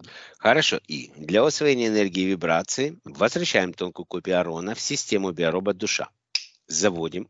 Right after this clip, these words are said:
подключаем его к каждому органу, каждой клеточке, каждой извилинке головного мозга. Проходит полная синхронизация между физическим биороботом и энергетическими тонкими телами.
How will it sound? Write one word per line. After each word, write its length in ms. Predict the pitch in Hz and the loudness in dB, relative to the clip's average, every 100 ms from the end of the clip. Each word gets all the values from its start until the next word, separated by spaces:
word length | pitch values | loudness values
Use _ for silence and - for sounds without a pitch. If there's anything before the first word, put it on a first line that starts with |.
| - | -6
подключаем 540 | 104 - 101 98 101 | -6 -4 -4 2 4
его 200 | 101 98 | 4 -2
к 60 | 95 | -2
каждому 540 | 101 98 98 104 98 | 2 4 2 -2 -6
органу, 360 | 95 92 98 98 | -6 -6 -8 -6
каждой 400 | - 92 87 90 | -2 0 0 -4
клеточке, 640 | - 87 85 - - - - - - | -4 -4 -4 -8 -8 -10 -10 -20 -10
каждой 420 | - 92 95 90 95 | 2 4 4 2 0
извилинке 460 | 85 92 107 113 | 0 -4 -4 -4
головного 440 | 92 90 90 90 90 | -2 -2 -2 -8 -8
мозга. 500 | 76 60 - - - - - - - - | -10 -14 -16 -20 -12 -12 -12 -20 -20 -6
Проходит 440 | 101 95 101 92 | -2 2 2 0
полная 400 | - 101 98 90 | 0 0 2 0
синхронизация 800 | 82 92 - 98 95 95 92 - | -4 -4 0 0 4 4 4 2
между 340 | 98 101 95 82 | 2 2 0 -4
физическим 560 | 90 90 85 - 87 | -8 -6 -6 -6 -6
биороботом 560 | 82 82 85 82 85 85 | -2 -2 -2 -4 -4 -2
и 100 | 85 | 0
энергетическими 800 | 90 85 80 - 85 - 87 80 | 2 0 -2 -6 -6 -4 -4 -2
тонкими 440 | - 104 101 117 | 2 2 2 -4
телами. 500 | 107 110 95 60 - | 2 6 6 4 -10